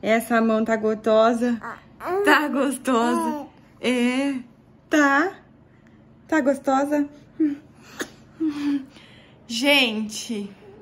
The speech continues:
eu estou aqui tentando começar a arrumar o guarda-roupa.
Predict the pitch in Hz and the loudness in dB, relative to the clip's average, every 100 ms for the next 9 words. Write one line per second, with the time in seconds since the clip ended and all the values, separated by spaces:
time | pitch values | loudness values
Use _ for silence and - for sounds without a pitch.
0 | - - - 262 302 311 - 262 254 254 | -20 -16 0 2 2 -2 -2 0 0 -2
1 | 262 247 - _ _ - 339 381 415 - | -10 -10 -14 _ _ -8 -6 -6 -10 -14
2 | - 277 269 285 302 277 - 247 226 233 | -6 -2 -2 -2 -4 -8 -6 -4 -4 -8
3 | - 220 202 196 202 202 190 190 190 185 | -6 -4 -4 -4 -8 -8 -8 -8 -8 -8
4 | 185 190 196 196 196 220 | -8 -10 -8 -10 -10 -12